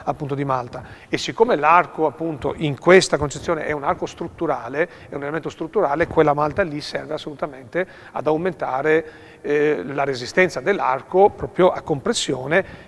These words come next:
che è, eh, anche il principio proprio di, di funzionamento dell'arco stesso. Uno dei punti critici è appunto questo spessore qua, il giunto, nella parte inferiore e nella parte superiore. Ovviamente dipende molto dal raggio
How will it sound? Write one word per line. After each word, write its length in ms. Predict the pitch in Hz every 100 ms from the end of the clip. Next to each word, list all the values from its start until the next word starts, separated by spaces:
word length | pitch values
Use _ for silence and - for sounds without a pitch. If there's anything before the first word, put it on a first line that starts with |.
| -
che 140 | 123
è, 360 | 135 170 - 147
eh, 220 | 139 143
anche 420 | 143 139 151 -
il 260 | 165 - 147
principio 1000 | 180 165 135 202 180 - 156 143 - - - -
proprio 300 | 160 165 156
di, 160 | 147 151
di 100 | 143
funzionamento 560 | - 156 147 147 156 143
dell'arco 380 | 143 135 -
stesso. 520 | 131 - 123 - - -
Uno 180 | 190 180
dei 140 | 160
punti 280 | - 156 -
critici 500 | - 170 190 170 196
è 120 | 175
appunto 460 | 165 - 131 120 165
questo 280 | - 143 156
spessore 600 | - 143 - 151 135 127
qua, 280 | - 127 123 - - - -
il 160 | - 143
giunto, 640 | 156 135 - 202 247 - - - _ _ _
nella 200 | 147 131
parte 300 | 147 135 139
inferiore 440 | 120 160 156 202
e 20 |
nella 140 | 214 165
parte 220 | 151 -
superiore. 520 | - - 143 139 - - - -
Ovviamente 720 | 165 170 170 139 185 - -
dipende 380 | - 139 151 170
molto 280 | 143 139 165
dal 160 | 143 127
raggio 720 | 135 151 156 147 143 190